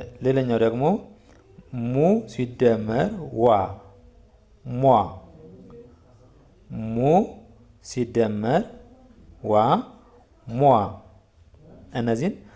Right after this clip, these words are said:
በአንድ ላይ ስናነባቸው ሙ ዋ፣ ሙ ዋ፣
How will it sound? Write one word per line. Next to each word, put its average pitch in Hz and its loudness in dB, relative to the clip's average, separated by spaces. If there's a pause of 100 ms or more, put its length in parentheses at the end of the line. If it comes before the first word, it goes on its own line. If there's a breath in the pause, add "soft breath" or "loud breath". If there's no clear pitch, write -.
(180 loud breath)
በአንድ 117 -2
ላይ 151 4 (380)
ስናነባቸው 135 0 (460)
ሙ 117 -6 (340)
ዋ፣ 131 4 (1700)
ሙ 113 -10 (440)
ዋ፣ 120 0